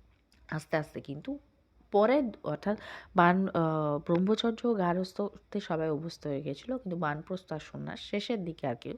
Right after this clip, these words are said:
ওই দুটো আশ্রম ফলো করতো না। অন্যদিকে কী ছিল? নতুন চিন্তার আদর্শ। উপনিষদে যাগযজ্ঞ অপেক্ষা আত্মার মুক্তি, কর্মফল ও স্বাধীন চিন্তার আদর্শ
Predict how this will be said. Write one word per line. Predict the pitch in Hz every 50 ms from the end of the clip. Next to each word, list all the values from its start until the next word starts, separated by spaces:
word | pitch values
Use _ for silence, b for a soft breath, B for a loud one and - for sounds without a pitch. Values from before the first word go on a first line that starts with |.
| -
ওই | - 196 175 165
দুটো | 160 175 - 151
আশ্রম | 147 143 - - - -
ফলো | - - 127 123 101
করতো | - - - - - -
না। | - - - - B B B B B B B B B B B B B B B -
অন্যদিকে | 233 233 240 240 233 247 226 247 247
কী | 240 - 240
ছিল? | 220 - 247 254 269
নতুন | 269 233 208 202 - 220 220
চিন্তার | 208 - 214 190 170 156 - 139 131
আদর্শ। | 113 - - - - - - -
উপনিষদে | - 202 - - 214 208 214 208 - 220 208 208 214 202
যাগযজ্ঞ | - 170 160 165 165 165 160 160 - - 170
অপেক্ষা | 151 147 - 160 - - - - 156
আত্মার | 143 - - - 147 147
মুক্তি, | 143 151 151 151 - - - 143 147 143 143 -
কর্মফল | - 143 143 143 139 135 139 - - 143 139 139 -
ও | - -
স্বাধীন | 147 - - 135 135 - 143 147
চিন্তার | 147 - 147 151 - - 151
আদর্শ | 151 151 147 143 - - -